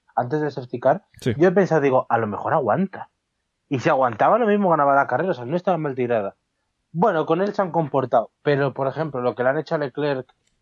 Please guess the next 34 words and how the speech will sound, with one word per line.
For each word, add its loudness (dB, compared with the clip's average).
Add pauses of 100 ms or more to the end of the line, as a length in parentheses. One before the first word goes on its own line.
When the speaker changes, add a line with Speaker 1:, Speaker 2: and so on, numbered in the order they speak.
(280)
Speaker 1:
que 2
luego 4
hablaremos 2
de 2
Leclerc, 0
pero -2
por -2
dejarlo 0
cerrado 0
ya 0
aquí, -4
Speaker 2:
Sí. -2
Speaker 1:
o -6
sea, 4
lo -2
de, -2
es 0
verdad 2
que 0
era -2
una -4
situación -10
ya -2 (400)
dramática, 2
porque -2
Leclerc 0 (140)
para 4
en 0
la 2
vuelta 2
cuarenta 0
y 2
dos, 0 (540)
eh, 2